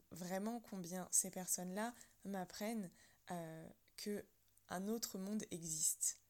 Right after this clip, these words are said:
qu'il existe une autre façon de traverser la vie. Mais attention, je ne vais pas être comme eux, je ne serai jamais comme eux. Il y a des explications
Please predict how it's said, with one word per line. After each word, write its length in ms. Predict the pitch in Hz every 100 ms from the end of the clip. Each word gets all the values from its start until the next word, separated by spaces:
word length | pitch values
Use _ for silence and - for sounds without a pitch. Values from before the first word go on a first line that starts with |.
| _ -
qu'il 220 | - 180
existe 400 | 180 185 226 -
une 120 | 180
autre 160 | 214 -
façon 360 | 185 170 208
de 80 | 196
traverser 580 | - - 180 165 - 202
la 160 | 175
vie. 180 | 165 151 - _ - _ - - - -
Mais 200 | 190 180
attention, 540 | 180 180 185 - 208 175 - _ _ _ _ _ _ _ -
je 140 | 196
ne 120 | 196
vais 120 | 185 180
pas 160 | 214
être 140 | 202 -
comme 260 | 202 190
eux, 40 | 185
je 100 | 175
ne 60 |
serai 220 | 175 -
jamais 300 | 185 180 180
comme 260 | 175 175 165
eux. 80 | 160 - - - - -
Il 80 |
y 40 | 175
a 80 | 170
des 240 | 170 156 - - - _ _ _ _ _ _ _ _ - - 180
explications 640 | 208 - 180 180 180 185